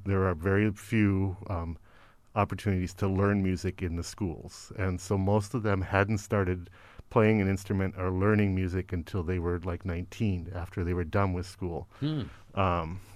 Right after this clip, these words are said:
Speaker 1: and s-, and most of my students averaged about the, uh, twenty-six or twenty-seven years old.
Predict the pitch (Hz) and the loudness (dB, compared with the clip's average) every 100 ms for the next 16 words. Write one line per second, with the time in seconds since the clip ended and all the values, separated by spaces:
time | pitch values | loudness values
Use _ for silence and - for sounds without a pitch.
0 | - - 104 101 - 113 110 117 131 - | -18 -6 -4 -4 -2 2 6 6 6 4
1 | 123 107 - 104 98 95 101 101 101 101 | 4 4 2 2 0 0 0 0 -2 -2
2 | 95 95 - - - 101 - 101 - 98 | 0 -2 -4 -12 -12 -10 -6 -4 0 0
3 | 92 - 104 - 98 - 92 87 104 95 | 0 -4 -8 -4 -4 -2 -2 0 0 0
4 | 90 - - - - - - 92 95 107 | 0 -4 -12 -20 -18 -16 -6 -2 -2 0
5 | 87 76 95 | -2 -2 -8